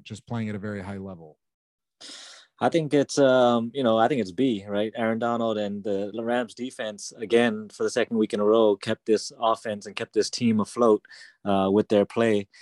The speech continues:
Speaker 2: Um, uh, yeah, Aaron Donald is making his presence felt with, uh, Greg Gaines also having another good game. And it's all, you know, all things that are just off the stat sheet with just their, you know, they're redirecting tackles into their teammates.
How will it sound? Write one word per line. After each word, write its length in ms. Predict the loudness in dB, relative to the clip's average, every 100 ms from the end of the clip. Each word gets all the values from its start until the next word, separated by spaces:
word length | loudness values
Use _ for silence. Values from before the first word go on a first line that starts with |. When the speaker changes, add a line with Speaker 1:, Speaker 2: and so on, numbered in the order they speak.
| -20 _
Speaker 2:
Um, 580 | -8 -4 -4 -6 -10 -12 -14 -4
uh, 560 | 0 2 2 0 0 0
yeah, 180 | 0
Aaron 220 | 0 -2 -2
Donald 340 | -4 -4 -8
is 160 | -10 -8
making 240 | -8 -6
his 220 | -8 -8 -14 -4
presence 380 | 0 2 0 0
felt 340 | 2 2 2
with, 160 | -2 -4 -2
uh, 260 | -2 -2 -4
Greg 260 | -2 0 2
Gaines 480 | 0 -2 -2 -8 -6
also 300 | -6 -4 -4
having 240 | -6 -4
another 340 | -2 -2 -2 -4
good 320 | -4 -6 -6
game. 360 | -6 -6 -8
And 100 | -12
it's 160 | -10 -2
all, 400 | 2 4 2 0
you 100 | -6
know, 220 | -8 -6
all 240 | 0 0 2
things 320 | 0 -2 -2
that 160 | -4
are 400 | -2 -2 -2 -4 -12
just 300 | -6 -4 -2
off 260 | 2 2 0
the 120 | -8
stat 300 | -4 -2 -2
sheet 280 | -2 -6 -6
with 180 | -8 -6
just 280 | -2 -2 -2
their, 280 | -2 -4 -6 -14 -20 -8
you 100 | -2
know, 200 | 0 0
they're 340 | 2 2 4 0
redirecting 760 | 2 2 6 6 4 2 -2
tackles 460 | 0 -2 0 -2 0
into 180 | -2 -4
their 140 | -6
teammates. 720 | -4 -4 -2 -4 -6 -14 -14